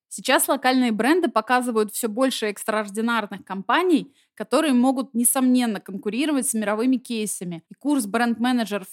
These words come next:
Fashion" как раз поможет вывести бренд на новый уровень. А ещё на курсе вы получите рекомендации по составлению резюме, консультацию опытного рекрутера фэшн-рынка и помощь с поиском стажировки в фэшн-бренде. Ещё раз, переходите по ссылке в описании, назовите промокод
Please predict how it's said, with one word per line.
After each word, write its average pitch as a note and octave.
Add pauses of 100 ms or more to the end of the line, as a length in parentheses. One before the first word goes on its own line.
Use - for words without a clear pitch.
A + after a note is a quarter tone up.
Fashion" C4+
как -
раз C4
поможет A#3+
вывести A#3+
бренд A#3+
на A#3+
новый A3
уровень. F#3+
А A3+
ещё C4 (100)
на A3
курсе D4
вы A#3
получите A#3
рекомендации A3
по G3+
составлению G#3+
резюме, G3+
консультацию A3
опытного G#3
рекрутера G3+
фэшн-рынка A3+ (180)
и G#3
помощь C#4
с -
поиском A#3+
стажировки G#3+
в -
фэшн-бренде. F#3+ (200)
Ещё A3+
раз, G#3+ (140)
переходите B3+
по A3
ссылке B3
в G#3+
описании, A3+
назовите A3+
промокод G#3+